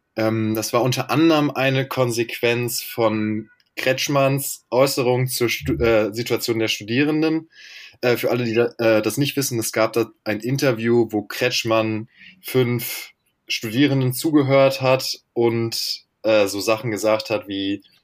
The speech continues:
„Es gibt, äh, schauen Sie sich, äh, andere Situationen an, es gibt keinen Grund, depressiv zu sein“, oder, ähm, „Wenn Sie auf die Zeit zurückblicken, werden Sie sich freuen und denken, Sie haben was erlebt“, also ganz frei zitiert.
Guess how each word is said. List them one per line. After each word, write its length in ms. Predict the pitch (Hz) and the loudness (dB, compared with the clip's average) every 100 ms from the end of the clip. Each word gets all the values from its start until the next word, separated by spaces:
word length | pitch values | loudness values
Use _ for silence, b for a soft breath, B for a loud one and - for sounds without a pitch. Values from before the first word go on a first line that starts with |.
| _ b b b b _ _ | _ b b b b _ _
„Es 120 | - - | -10 -2
gibt, 360 | 143 - - | -2 -4 -2
äh, 300 | 131 123 117 | 2 4 2
schauen 280 | - 113 123 | 2 2 2
Sie 80 | 123 | 2
sich, 300 | 110 - - | -2 -6 -6
äh, 80 | 92 | -4
andere 360 | 113 127 123 | -2 0 2
Situationen 600 | 117 113 123 110 120 113 | 0 0 0 0 0 0
an, 140 | 113 113 | 0 -2
es 140 | 110 | -4
gibt 180 | 120 120 | -8 -8
keinen 240 | - 113 | -2 -2
Grund, 240 | 107 113 113 | -2 -4 -2
depressiv 560 | 117 - 113 117 110 | -6 -4 -6 -6 -6
zu 140 | - 117 | -6 -4
sein“, 500 | 107 110 107 110 110 | 0 2 2 0 0
oder, 560 | 104 101 98 95 92 92 b b b _ | -2 2 2 4 2 -4 b b b _
ähm, 400 | 104 101 101 95 | 0 0 -4 -2
„Wenn 160 | 117 117 | 0 2
Sie 100 | 117 | 2
auf 80 | 107 | 0
die 120 | 113 | -4
Zeit 260 | 120 120 | 0 0
zurückblicken, 880 | 123 107 117 - 113 113 117 110 123 - | 0 -2 -2 0 0 0 0 -2 -4 -2
werden 300 | 110 113 113 | 0 2 0
Sie 420 | 98 107 110 110 _ _ | 0 2 2 0 _ _
sich 220 | - 107 | -8 -6
freuen 480 | - 101 104 113 110 | -4 4 6 6 2
und 180 | 110 107 | -4 0
denken, 280 | 107 113 107 | 0 0 -2
Sie 140 | 107 | -2
haben 120 | 104 | 0
was 160 | 107 101 | 0 0
erlebt“, 320 | 101 110 113 - | 2 2 0 -6
also 180 | 95 | -4
ganz 240 | 98 101 - | 0 -2 -2
frei 220 | - 98 | -2 -2
zitiert. 560 | - 104 - 107 113 | -2 -10 -2 0 0